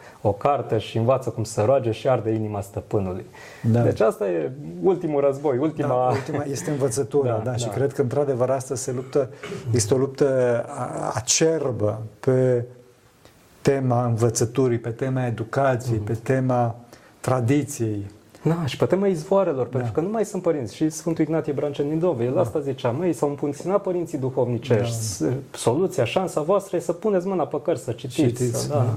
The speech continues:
Speaker 1: da. Și starețul
Speaker 2: Experiența,
Speaker 1: Tadei
Speaker 2: da.
Speaker 1: zicea asta: "Dom'le, că Dumnezeu nu are pe cine, trimite o carte și,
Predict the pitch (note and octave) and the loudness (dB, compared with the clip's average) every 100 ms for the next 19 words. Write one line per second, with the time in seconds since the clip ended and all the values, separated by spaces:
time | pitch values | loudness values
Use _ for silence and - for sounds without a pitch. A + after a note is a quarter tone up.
0 | B2 - B2+ G3+ F#3 C3 C3 F3 F3+ A3 | -2 0 2 4 2 2 2 2 2 0
1 | F3+ D#3 A#2+ D3+ C3 - C#3+ G3 F3+ E3 | 0 -2 -2 0 0 -2 -2 0 0 0
2 | E3 D#3+ D3+ E3 E3 D#3+ F#3 F3 E3 E3+ | -2 -4 -2 2 2 2 2 0 0 0
3 | F3+ E3 E3 D#3+ G3+ F3+ F3 G3 A3 G3 | 2 0 0 -2 0 0 0 0 2 0
4 | F#3 G#3+ - C#3+ - - | 2 0 2 0 0 -2